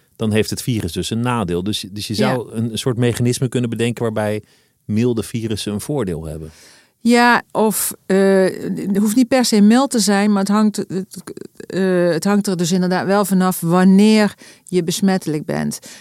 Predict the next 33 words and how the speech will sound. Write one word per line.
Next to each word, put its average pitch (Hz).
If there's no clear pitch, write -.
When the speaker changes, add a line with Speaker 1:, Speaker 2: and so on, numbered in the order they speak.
Speaker 2:
Dus 170
be-, 170
als 175
je, 170
eh, -
een 175
voorbeeld 190
was 175
het 151
sars, -
eh, 220
virus, 247
ernstig, 208
ernstig 202
virus. 226
Eh, 170
met, 175
eh, 165
nou, 170
één 175
op 156
de 156
tien 202
mensen 180
die 170
die 165
longontsteking 170
door 156
sars 202
kreeg, 160
die -
overleed 156
eraan. 202